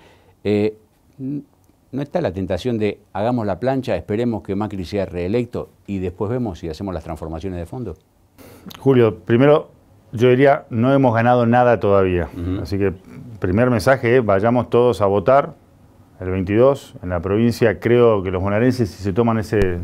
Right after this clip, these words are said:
Speaker 2: ratito para sentir lo que estamos sintiendo todos cuando vemos lo que hemos logrado en estos veintidós meses, va a seguir creciendo el equipo, pero ese equipo tiene que seguir trabajando. No, no, no hay plancha que hacer,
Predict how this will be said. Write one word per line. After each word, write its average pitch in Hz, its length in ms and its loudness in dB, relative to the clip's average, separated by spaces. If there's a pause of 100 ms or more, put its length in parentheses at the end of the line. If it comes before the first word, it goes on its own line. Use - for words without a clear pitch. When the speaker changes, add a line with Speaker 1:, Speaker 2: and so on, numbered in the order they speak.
(120)
Speaker 2:
ratito 104 680 0
para 92 340 -2 (300)
sentir 110 480 0
lo 120 120 4
que 101 60 -2
estamos 117 280 -2
sintiendo 110 460 0
todos 123 260 4
cuando 101 280 -4
vemos 120 300 0
lo 95 160 -2
que 98 160 -2
hemos 110 220 0
logrado 107 640 4
en 110 80 -4
estos 107 240 -2
veintidós 107 420 2
meses, 131 520 0 (600)
va 120 80 4
a - 40 -4
seguir 123 300 2
creciendo 123 340 2
el 120 60 4
equipo, 139 480 2 (480)
pero 110 180 2
ese 135 160 2
equipo 165 440 2 (180)
tiene 139 220 2
que 104 80 -2
seguir 107 180 -2
trabajando. 92 460 -4 (180)
No, 98 240 -6
no, 107 220 -4
no 113 100 0
hay 127 80 2
plancha 127 420 0
que 101 60 -2
hacer, 165 380 2